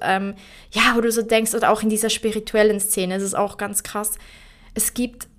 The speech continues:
viele spirituelle Teacher, ich folge denen seit Jahren nicht mehr oder hab ich noch nie, weil ich bin selbst spirituell, aber dieses die ganze Zeit,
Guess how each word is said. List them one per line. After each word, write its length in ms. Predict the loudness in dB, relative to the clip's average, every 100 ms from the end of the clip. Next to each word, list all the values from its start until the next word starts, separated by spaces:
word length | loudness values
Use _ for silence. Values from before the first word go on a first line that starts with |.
| -18
viele 420 | -8 0 4 4
spirituelle 680 | 4 -2 -2 -2 2 2 0
Teacher, 500 | -4 -8 -4 0 2
ich 160 | 0 0
folge 280 | 2 2 2
denen 280 | 2 2
seit 240 | 2 0 2
Jahren 380 | 0 0 -2 -4
nicht 240 | -4 -4
mehr 140 | -2
oder 200 | 0 0
hab 180 | -2 -2
ich 140 | -4 -6
noch 220 | -6 -4
nie, 240 | -2 -2
weil 320 | 0 0 0 -4
ich 160 | -4
bin 160 | -4 2
selbst 340 | 4 4 0
spirituell, 680 | -4 -6 -6 -6 -2 0 2
aber 180 | 2 0
dieses 300 | -2 -4 -4
die 100 | -2
ganze 380 | 0 0 -4 -4
Zeit, 460 | 0 0 0 -2